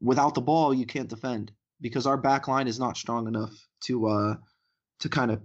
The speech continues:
pack it in and, and, and be pragmatic, especially when the whole, when, when our left side is, you know, David Luiz and Marcos Alonso, um, who are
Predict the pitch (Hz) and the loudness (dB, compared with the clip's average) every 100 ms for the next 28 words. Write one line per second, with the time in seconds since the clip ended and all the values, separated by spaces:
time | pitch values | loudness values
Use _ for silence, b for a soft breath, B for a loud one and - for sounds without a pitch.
0 | - _ - 123 - 123 120 113 104 120 | -12 _ -2 -2 0 0 0 -4 -4 -6
1 | 110 120 127 123 - 123 110 117 117 107 | -6 -4 -2 -2 0 -2 0 -2 0 0
2 | 107 110 139 135 139 123 120 113 110 131 | -2 -2 -2 0 0 0 0 0 0 2
3 | 127 120 127 120 127 120 117 123 - - | 0 2 0 2 4 4 2 0 -2 0
4 | 123 117 110 107 - b b b b - | 2 2 0 -4 -8 b b b b -8
5 | 110 110 123 120 120 127 117 113 120 117 | -6 0 0 2 2 2 2 2 2 0
6 | 113 113 120 120 113 107 104 - b b | -2 0 2 2 0 -2 -2 -8 b b
7 | b - 110 107 107 107 107 _ 113 127 | b -2 2 2 2 -2 -6 _ -2 2
8 | 120 117 113 110 113 | 4 4 4 2 0